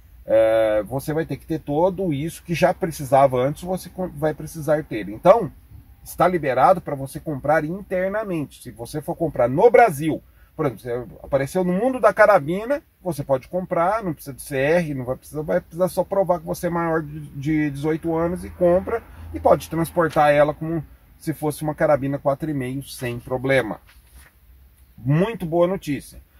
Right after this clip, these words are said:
Agora, muita gente me perguntou se mudou alguma coisa no trâmite de importação. Não mudou. Pra você importar, no caso de armas de pressão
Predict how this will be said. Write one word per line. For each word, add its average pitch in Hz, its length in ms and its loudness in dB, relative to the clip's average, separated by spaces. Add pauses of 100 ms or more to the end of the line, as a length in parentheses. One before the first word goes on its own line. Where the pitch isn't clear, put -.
(240)
Agora, 190 320 8
muita 254 240 2
gente 220 240 -6
me 226 100 -8
perguntou 214 580 -4
se 214 460 -8
mudou 165 580 -2
alguma 180 300 2
coisa 170 260 0
no 170 120 0
trâmite 151 420 -4
de 147 100 -6
importação. 143 640 -2 (220)
Não 139 500 0 (100)
mudou. 135 520 -2 (720)
Pra 151 240 6
você 180 320 -2
importar, 147 720 4 (400)
no 175 160 0
caso 151 360 4
de 143 100 0
armas 180 260 2
de 156 80 -12
pressão 156 540 0